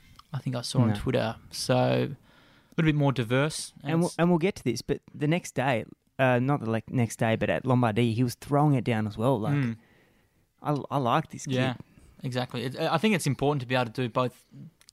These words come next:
Speaker 1: tours, Grand Tours, and, and one-day races. You can kind of just, if something's not going right, if you have a poor Tour de France, you can just come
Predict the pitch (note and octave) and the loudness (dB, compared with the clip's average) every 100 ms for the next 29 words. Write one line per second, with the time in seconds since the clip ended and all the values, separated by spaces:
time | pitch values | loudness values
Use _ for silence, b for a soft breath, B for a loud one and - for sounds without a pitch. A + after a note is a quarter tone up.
0 | _ _ _ - C3 C3 A#2 - C3+ B2+ | _ _ _ 2 4 4 0 -4 0 0
1 | A#2+ C3 B2 A#2+ A#2+ B2 B2 A#2+ B2 B2 | 2 0 2 0 0 -2 -4 -8 -6 -2
2 | A#2 A#2+ A2+ A2+ A2 A#2 A#2+ A#2 A#2+ A#2 | 0 0 -2 -2 -4 -4 -6 -6 -6 -4
3 | - A#2+ A2 A2+ - - b b b b | -2 -2 -2 -6 -8 -12 b b b b
4 | - E3 C#3+ A#2+ C#3 C#3 C3 B2+ C#3+ C#3+ | -6 -4 -2 -4 -4 -2 -2 0 0 0
5 | C#3 B2 - - C#3 C3 C#3+ C#3 - C#3 | -2 -6 -4 -2 -2 -2 -2 -2 0 2
6 | C#3 C#3 - - - B2+ B2+ - - B2+ | 2 0 -6 -12 -10 -6 -6 -4 0 0
7 | B2 - | 0 -6